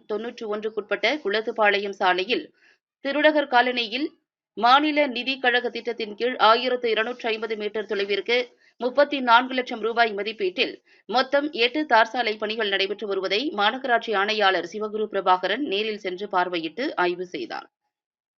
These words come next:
கோவை மாநகராட்சி தெற்கு மண்டலம் வார்டு எண் தொன்னூற்று நான்குக்குட்பட்ட குறிச்சி மாநகராட்சி தொடக்கப்பள்ளியில்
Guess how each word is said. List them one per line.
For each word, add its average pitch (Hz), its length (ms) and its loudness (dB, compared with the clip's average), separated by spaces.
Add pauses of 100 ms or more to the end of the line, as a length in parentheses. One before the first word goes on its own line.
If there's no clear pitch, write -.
(140)
கோவை 311 320 8
மாநகராட்சி 254 680 2
தெற்கு 220 300 -4
மண்டலம் 240 440 0
வார்டு 220 320 4
எண் 240 260 -6
தொன்னூற்று 233 420 -6
நான்குக்குட்பட்ட 220 760 0 (220)
குறிச்சி 254 360 -8
மாநகராட்சி 214 640 0
தொடக்கப்பள்ளியில் 208 760 -2